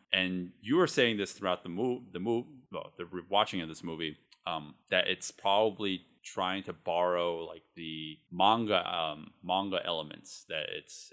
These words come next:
it's based off of. Oh, by the way, City Hunter is based off of a Japanese manga of the same name, uh,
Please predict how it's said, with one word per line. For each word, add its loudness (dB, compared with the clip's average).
it's -16
based -2
off -2
of. -16
Oh, 8
by 10
the 6
way, 8
City 2
Hunter 6
is -2
based 2
off 2
of -10
a -4
Japanese 2
manga 2
of -6
the -12
same -2
name, 0
uh, -12